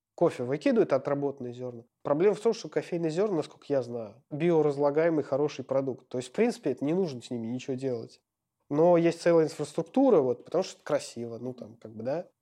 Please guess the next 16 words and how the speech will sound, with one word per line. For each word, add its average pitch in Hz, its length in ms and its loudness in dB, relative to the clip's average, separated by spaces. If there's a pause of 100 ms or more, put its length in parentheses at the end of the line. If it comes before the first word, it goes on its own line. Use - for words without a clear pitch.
(140)
Ну, 151 260 2
то 214 100 6
есть, 185 220 2
э, 175 40 4
это 160 440 4
всё 175 240 0
просто 160 340 0
такие, 139 380 -4
знаешь, 143 320 0
интересные 170 500 4
отклонения 160 760 4
общего 147 300 0
нормального 135 640 0
з-, 131 180 -16
здоровского 131 640 -2
тренда. 127 500 -6